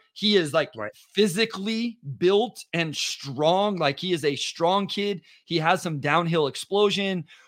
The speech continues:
Speaker 1: those type of things. I worry a little bit about the turnovers, but man, the positive passing flashes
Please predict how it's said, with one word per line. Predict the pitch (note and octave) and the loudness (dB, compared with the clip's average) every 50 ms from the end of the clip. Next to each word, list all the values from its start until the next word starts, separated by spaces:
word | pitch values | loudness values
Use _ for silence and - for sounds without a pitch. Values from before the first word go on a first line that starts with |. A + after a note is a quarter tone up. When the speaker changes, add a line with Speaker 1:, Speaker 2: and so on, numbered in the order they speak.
| _ _ - | _ _ -12
Speaker 1:
those | C#3+ B2+ F3 F#3+ F#3 - | -2 0 2 2 2 2
type | - F#3 F#3+ F3+ F3+ | 2 2 2 2 0
of | F3 D3+ - | -4 -6 -4
things. | F3 F3+ F3+ F#3 F3+ E3+ - _ _ _ _ _ _ _ - | -4 -2 -2 -4 -4 -6 -10 _ _ _ _ _ _ _ 2
I | D#3 E3 | 4 4
worry | D#3+ C#3+ C3+ E3+ F3+ F3 E3+ | 4 4 2 2 4 4 4
a | D#3 | 4
little | C#3+ C3 D3+ F3+ G3 F#3+ | 4 2 4 4 4 4
bit | G#3 A#3 | 4 2
about | A#3 G3 A#3+ A#3 F#3+ | 4 4 4 4 2
the | A3 | 0
turnovers, | - - G#3+ A3 A#3 A#3 A3+ A3 A#3 A#3 F#3 | -2 0 0 2 4 4 4 2 2 -4 -2
but | D3 E3+ D3 | -2 -4 -4
man, | - D3 D#3+ E3+ F3 D#3+ | -2 -2 -2 -2 -2 -2
the | C#3 B2+ | -4 -4
positive | - - - - C#3+ D#3 F3+ G#3 F3+ G#3 A3 G#3+ G#3 G3+ - | -6 -6 -4 0 2 4 4 4 2 2 2 2 2 2 2
passing | - F#3+ F3 G3 - F#3+ F#3+ | 0 2 2 2 0 -2 -6
flashes | - - F#3+ F#3+ F#3+ G3 - G3+ G3+ G3 D3+ | -2 2 2 2 2 2 0 -2 -4 -4 -4